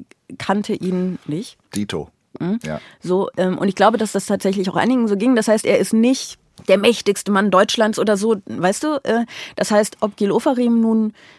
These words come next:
Speaker 1: ähm, Betroffener oder Täter ist, ist tatsächlich gesamtgesellschaftlich gar nicht so relevant.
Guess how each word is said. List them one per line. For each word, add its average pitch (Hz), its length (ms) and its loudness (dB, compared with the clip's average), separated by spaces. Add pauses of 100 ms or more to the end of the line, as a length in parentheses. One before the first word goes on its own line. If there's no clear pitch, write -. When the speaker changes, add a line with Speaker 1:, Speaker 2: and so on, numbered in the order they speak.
(180)
Speaker 1:
ähm, 190 400 -2 (400)
Betroffener 233 600 2
oder 185 220 0
Täter 240 480 0
ist, 254 280 -2 (340)
ist - 180 -4
tatsächlich 202 640 -4 (120)
gesamtgesellschaftlich 202 960 0
gar 185 120 -2
nicht 185 120 -2
so 185 60 -4
relevant. 175 640 -2